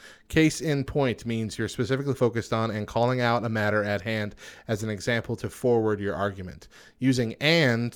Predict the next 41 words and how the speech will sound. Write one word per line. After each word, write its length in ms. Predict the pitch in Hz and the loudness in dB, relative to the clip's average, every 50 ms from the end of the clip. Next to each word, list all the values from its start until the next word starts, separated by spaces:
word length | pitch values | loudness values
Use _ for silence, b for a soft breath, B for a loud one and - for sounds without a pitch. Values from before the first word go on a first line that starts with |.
| - | -6
to 140 | - - 131 | -6 -4 -4
connect 520 | - - 123 120 120 120 107 - - - - | -2 0 0 2 2 0 0 -2 -8 -10 -4
two 200 | - 131 117 107 | 0 0 2 2
words 320 | 104 104 101 104 98 - | 2 2 2 2 0 -2
typically 400 | - 135 117 123 104 107 110 104 | -2 -2 -2 -2 0 0 0 0
denotes 340 | 95 95 98 101 98 - - | 0 -2 -2 -2 -4 -4 -4
that 100 | 107 92 | -4 -4
there 140 | 101 95 90 | -4 -4 -4
are 40 | |
separate 320 | - - 120 104 - 95 95 | -4 -4 -4 -4 -4 -4 -4
actions 400 | 92 90 - - 101 98 92 - | -6 -6 -6 -8 -8 -6 -6 -2
or 180 | 104 95 95 | -2 0 0
ideas 380 | 95 92 90 95 95 95 92 92 | 0 -2 -4 -4 -4 -4 -4 -4
involved. 420 | 95 98 127 127 117 101 - - B B B B B B | -4 2 4 4 4 4 2 -4 B B B B B B
So 220 | B - - 135 123 | B 4 8 8 10
while 360 | 127 131 135 135 131 131 127 | 12 10 10 10 10 8 6
it's 200 | 131 131 - - | 4 2 2 2
not 180 | 180 160 127 120 | 2 4 4 6
wrong 280 | 131 151 165 165 151 | 8 8 8 6 6
to 40 | 131 | 2
say 220 | - - 127 117 | 2 2 2 0
case 340 | - - 135 127 120 - - - | 2 2 2 4 4 2 0 -4
and 400 | - 139 139 131 123 117 - - | -2 0 0 2 0 0 -2 2
point, 320 | - 160 147 131 117 - | 4 4 4 4 2 0
it 60 | 120 120 | -2 -2
may 140 | 120 117 | 0 -2
sound 300 | 107 - - 131 127 123 | -2 0 0 0 2 2
like 200 | 120 117 110 - | 0 -2 -2 -2
you're 340 | - 113 113 107 107 101 - b b b b b b b | -2 0 0 0 0 -2 -4 b b b b b b b
casing 480 | - - 143 131 127 - - 123 117 110 | -2 2 4 4 4 4 0 -4 -4 -4
a 80 | 104 101 | -6 -4
place 480 | - - 123 117 110 107 101 - - | 0 2 2 2 2 0 -2 -4 -4
as 160 | 113 104 92 | -6 -4 -4
if 100 | 113 - - | -6 -8 -8
to 120 | - 98 | -8 -10
size 380 | - - 113 104 104 98 85 107 | -4 -2 0 0 0 -2 -2 -2
it 80 | 104 | 0
up 180 | 113 113 - - | 0 0 0 -2
for 140 | - 107 98 | -4 -4 -2
a 60 | 98 | 4
robbery 540 | 113 151 175 165 135 120 113 110 113 107 | 8 8 8 8 8 6 4 2 2 0